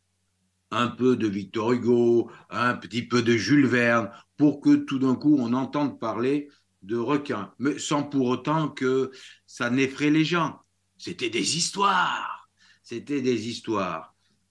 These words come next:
Et, euh, ça serait resté des histoires un peu extraordinaires,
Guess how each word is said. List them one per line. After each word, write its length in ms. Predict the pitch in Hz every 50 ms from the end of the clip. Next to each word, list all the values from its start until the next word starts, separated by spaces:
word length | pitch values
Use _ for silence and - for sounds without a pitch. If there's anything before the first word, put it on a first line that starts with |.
| _ _ -
Et, 540 | - 143 147 151 156 156 156 156 151 147 147
euh, 720 | 147 139 131 127 123 120 117 113 110 107 104 101 101 98 92 87 73 65 71 65 - _ _ _ _ _ _ -
ça 220 | 117 - 175 165
serait 400 | 156 - 170 165 147 151 160 151
resté 960 | 139 123 127 147 147 135 - - _ - 165 160 151 147 139 123 101 - - _ _
des 380 | 101 135 139 127 113 113 143
histoires 720 | 156 151 - - 117 113 104 101 98 104 113 113 - - -
un 140 | - 110 107
peu 220 | 98 - 104 117
extraordinaires, 960 | 120 110 - - 107 107 110 113 123 123 107 104 98 98 98 101 104 98 -